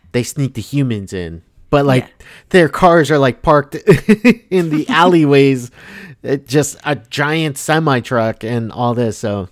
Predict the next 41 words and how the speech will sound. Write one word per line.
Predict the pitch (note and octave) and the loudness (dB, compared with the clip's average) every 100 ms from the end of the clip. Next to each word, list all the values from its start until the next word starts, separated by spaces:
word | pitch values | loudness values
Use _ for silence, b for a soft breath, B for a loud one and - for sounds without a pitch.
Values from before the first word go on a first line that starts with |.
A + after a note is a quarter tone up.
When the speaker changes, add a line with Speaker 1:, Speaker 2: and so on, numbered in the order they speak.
| _ | _
Speaker 1:
not | B2+ C3 | -6 -4
exactly | B2 A#2+ A2 - G2 F2+ | -4 -4 -6 -6 -10 -10
so | - - G#2 | -14 -8 -8
conspicuous. | - F2 G#2 F#2+ D#2 - b b b b | -8 -12 -12 -10 -12 -14 b b b b
Speaker 2:
Yeah. | G#3+ E3+ D#3 _ _ _ _ | -12 -12 -12 _ _ _ _
Speaker 1:
Uh, | B2+ B2+ B2+ A#2+ - | 2 4 4 2 0
and | - C#3 C3+ | -4 -4 -2
then | C3+ C3+ C3 B2 - _ | 0 0 -4 -8 -14 _
Speaker 2:
Wait, | B3 D4+ C4+ | -2 -2 -2
Bumblebee | G#3 C#4+ F4+ F#4+ C#4 | -2 -2 -2 -4 -4
died. | A3+ G3+ F3 E3 D#3+ G3+ - _ _ _ _ _ _ _ _ - | -2 -2 -2 -4 -8 -12 -16 _ _ _ _ _ _ _ _ -4
Speaker 1:
Yes, | C3+ A2+ - | -2 -2 -4
let's | C#3 - | -4 -4
take | - E3+ | -4 -4
a | |
step | - D#3 - | 0 -2 0
back. | G2 - | -4 -6
Sorry | - C#3+ A2+ | 0 2 2
about | F#2+ F2+ | -2 -8
that. | - - | -12 -14
I | - C3 | -6 -2
almost | D#3+ - | 2 0
Speaker 2:
I | |
Speaker 1:
forgot | - B2 G#2+ | 0 -2 -2
this. | - E2 G3+ | -4 -14 -10
Speaker 2:
Yeah, | D#4 F#4+ A#3 | -6 -4 0
Speaker 1:
Because, | F3+ E3+ D3+ | 2 2 2
Speaker 2:
I | |
was | |
like, | - C#3+ | -2 0
Speaker 1:
again, | D#3 C3+ | 2 2
Speaker 2:
"We're | B2+ | -2
Speaker 1:
I | - C3 | -2 0
was | C3+ | 0
Speaker 2:
missing | |
Speaker 1:
just | G#2 C3+ | -2 -6
Speaker 2:
something | F#2+ A#2 | -2 -4
Speaker 1:
like, | |
Speaker 2:
big." | - F3+ E3+ F3 | -4 -12 -12 -14
Speaker 1:
he | B2 | -10
doesn't | B2+ C3 A2+ | -2 -2 -2